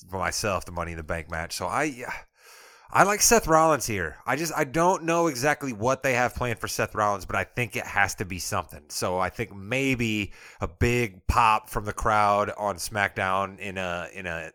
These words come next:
in a heel way, right? A heel pop.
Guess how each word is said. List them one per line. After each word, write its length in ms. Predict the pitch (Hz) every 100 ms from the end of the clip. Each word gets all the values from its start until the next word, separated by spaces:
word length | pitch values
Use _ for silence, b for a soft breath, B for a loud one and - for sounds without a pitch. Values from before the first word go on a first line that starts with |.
| _ _ -
in 100 | 104
a 60 | 90
heel 400 | 117 160 143 107
way, 240 | 92 76
right? 260 | 76 92 107
A 80 | 92
heel 280 | 87 127 104
pop. 420 | - 90 82 -